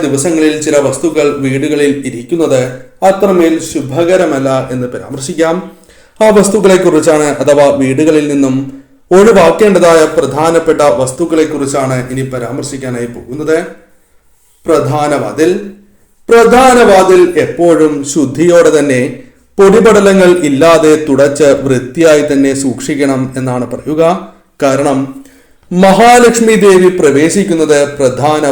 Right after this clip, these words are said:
വാതിലിലൂടെയാണ്. പോസിറ്റീവ് ഊർജം പ്രധാന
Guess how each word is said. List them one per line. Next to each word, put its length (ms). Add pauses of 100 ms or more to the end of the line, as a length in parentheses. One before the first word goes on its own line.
(100)
വാതിലിലൂടെയാണ്. 880 (560)
പോസിറ്റീവ് 600
ഊർജം 260 (420)
പ്രധാന 460